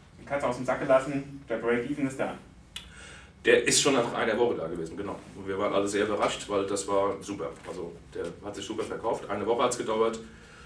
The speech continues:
Speaker 2: und wir machen das ja über den Vertrieb, über Peter Boluda, <laughs> muss ich jetzt auch mal ein bisschen Werbung machen für ihn und er hat uns da toll unterstützt und wir machen eine gute, eine gute Präsentation und er gibt sie dann auch weiter an die Händler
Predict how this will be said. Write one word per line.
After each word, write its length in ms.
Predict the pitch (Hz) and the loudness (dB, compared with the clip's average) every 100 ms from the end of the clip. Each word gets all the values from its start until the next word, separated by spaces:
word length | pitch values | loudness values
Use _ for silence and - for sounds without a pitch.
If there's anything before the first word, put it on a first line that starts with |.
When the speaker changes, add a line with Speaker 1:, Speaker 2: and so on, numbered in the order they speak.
| - - - | -20 -20 -6
Speaker 2:
und 420 | 92 95 92 - - 90 | -4 -2 -4 -10 -12 -6
wir 100 | 90 | -2
machen 160 | 98 | 0
das 140 | 101 - | 0 0
ja 120 | - | 0
über 160 | - | -2
den 260 | 87 90 90 | -4 -6 -8
Vertrieb, 380 | 107 - - - - - - - - - - - | -8 -4 -4 -4 -8 -16 -20 -20 -20 -20 -20 -8
über 140 | 90 | -6
Peter 240 | 92 98 | -2 0
Boluda, 320 | - 98 120 123 120 - | 0 0 2 2 2 -2
<laughs> 200 | - 143 | -4 0
muss 240 | 135 120 107 | 2 4 2
ich 80 | 104 | -2
jetzt 120 | - | -4
auch 140 | - | -6
mal 60 | 104 | -6
ein 40 | 104 | -6
bisschen 200 | 104 104 | -4 0
Werbung 240 | 101 101 | 0 0
machen 160 | 101 - | -4 -4
für 120 | 104 | 0
ihn 260 | 131 - 110 | 0 0 0
und 400 | 104 104 101 104 | 0 0 -2 -2
er 120 | 104 | -2
hat 100 | 107 | 0
uns 100 | 110 | 0
da 80 | 101 | 2
toll 160 | 110 | 2
unterstützt 540 | 107 98 - - - - - | 0 0 0 -2 -4 -8 -6
und 260 | 92 101 | -6 -4
wir 80 | 104 | -2
machen 400 | 101 110 101 92 | -2 -2 -4 -6
eine 80 | 98 | -8
gute, 320 | 104 107 107 107 - - - - - - - - | -6 -4 -4 -6 -14 -16 -16 -16 -16 -20 -18 -6
eine 80 | 110 | 2
gute 160 | 143 143 | 4 6
Präsentation 640 | 131 123 107 - 131 156 | 4 6 4 4 6 6
und 160 | 101 85 | 4 4
er 160 | 113 | 4
gibt 180 | 113 - | 4 -2
sie 140 | 117 | -4
dann 100 | 107 | -2
auch 160 | - - | -2 0
weiter 240 | 95 - 104 | 2 2 0
an 60 | |
die 100 | 98 | -2
Händler 400 | 123 - 143 147 | -2 0 2 2